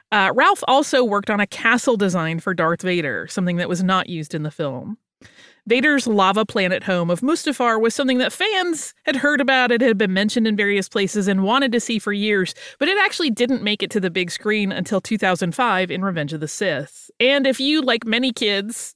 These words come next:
at least when I was in the theater, were completely freaked out initially by seeing that glimpse of Vader's head with no helmet before a machine slips it on, uh, you can thank Ralph McQuarrie for designing the mechanism that put that glossy head covering back in place.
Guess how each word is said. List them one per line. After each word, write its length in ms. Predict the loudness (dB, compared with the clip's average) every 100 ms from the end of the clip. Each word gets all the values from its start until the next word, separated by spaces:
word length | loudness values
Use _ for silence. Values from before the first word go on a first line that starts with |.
| -8
at 120 | -4
least 240 | -2 -2 -2
when 100 | 0
I 100 | 2
was 160 | 2
in 80 | 2
the 100 | 2
theater, 460 | 4 2 2 0 -2 -8 0
were 120 | 2
completely 520 | 2 0 2 2 2
freaked 340 | 0 0 0 2
out 180 | 2 2
initially 420 | -2 -2 0 0
by 200 | 2 0
seeing 340 | -2 -4 -2
that 180 | -2 -4
glimpse 420 | -2 0 0 0
of 140 | -2 0
Vader's 380 | -2 0 -2
head 200 | 0 -2
with 180 | -2 -4
no 300 | 0 2 2
helmet 540 | 2 0 0 -2 -4 -12 -20 -16 -10
before 280 | -6 0
a 60 | 0
machine 420 | 0 0 -2 -2
slips 320 | -2 -6 -2
it 80 | -2
on, 320 | 0 0 -2 -8 -18 _ -2
uh, 180 | 0 0
you 140 | 0 2
can 160 | 2
thank 220 | 2 2
Ralph 240 | 2 2 0
McQuarrie 440 | -2 0 2 0
for 140 | 0 0
designing 440 | 0 0 0 0
the 60 | 0
mechanism 640 | 0 0 0 2 2 2
that 160 | 2 0
put 200 | -2 0
that 220 | -2 -2
glossy 500 | 0 2 2 0 -2
head 260 | 0 0 0
covering 460 | -2 0 0 0
back 240 | -2 -4 -4
in 100 | -4
place. 640 | -2 -2 -4 -8 -12